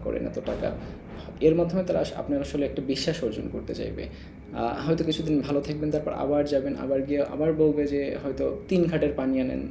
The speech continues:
তিন কলের পানি আনেন, তিন নলকূপের পানি আনেন, নদীর পানি আনেন। Then আপনাকে আবার কিছুদিন ভালো থাকবেন, আবার কিছুদিন পর আপনাকে বলবে যে হচ্ছে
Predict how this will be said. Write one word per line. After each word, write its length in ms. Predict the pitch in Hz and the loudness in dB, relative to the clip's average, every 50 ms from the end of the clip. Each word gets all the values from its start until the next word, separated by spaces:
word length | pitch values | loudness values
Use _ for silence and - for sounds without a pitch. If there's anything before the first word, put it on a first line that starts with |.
| - - - | -8 -4 0
তিন 180 | - 175 165 156 | 2 2 4 6
কলের 240 | 160 147 139 135 131 135 | 8 8 8 8 6 2
পানি 240 | 127 127 131 131 127 | 0 -2 -2 -2 -2
আনেন, 300 | 127 131 127 131 131 131 - | -2 -2 -2 -2 -4 -4 -2
তিন 160 | - 170 170 160 | 0 0 4 4
নলকূপের 420 | 156 143 143 131 147 135 135 131 - - | 6 6 4 4 2 0 0 0 -2 -2
পানি 220 | 127 127 131 127 | -2 -2 -2 -2
আনেন, 280 | 127 127 127 123 127 127 113 107 - - - - - - | -2 -4 -4 -4 -4 -6 -6 -8 -10 -12 -12 -12 -8 -2
নদীর 340 | 139 143 160 165 165 170 165 165 | 2 4 4 6 8 6 6 4
পানি 220 | 135 127 123 123 120 | 2 0 0 0 0
আনেন। 200 | 120 123 123 131 131 - - - - - - - - - - - - - - - 147 151 | -2 -2 -4 -4 -6 -8 -10 -12 -14 -14 -16 -16 -16 -14 -14 -14 -14 -14 -8 -4 0 4
Then 260 | 185 208 220 214 - | 6 6 6 6 4
আপনাকে 360 | - 143 - - 170 165 - | 2 0 0 0 0 0 2
আবার 200 | 143 151 160 156 | 4 4 4 4
কিছুদিন 320 | 160 165 - 165 165 165 165 | 2 0 -2 0 0 2 2
ভালো 180 | 156 156 151 | 4 2 2
থাকবেন, 260 | 160 160 160 160 160 | 2 0 0 0 -2
আবার 300 | 135 147 165 180 185 175 | -2 4 6 8 8 8
কিছুদিন 360 | 170 170 160 - 156 151 156 147 147 | 6 4 0 0 0 0 0 2 2
পর 140 | 151 147 143 | 2 4 4
আপনাকে 280 | 135 143 139 135 143 | 2 2 0 -2 -2
বলবে 340 | 139 139 139 135 135 139 135 | -2 -2 0 0 0 -2 -2
যে 120 | 139 143 | -2 -2
হচ্ছে 240 | 147 147 - 151 147 | -4 -4 -4 -4 -4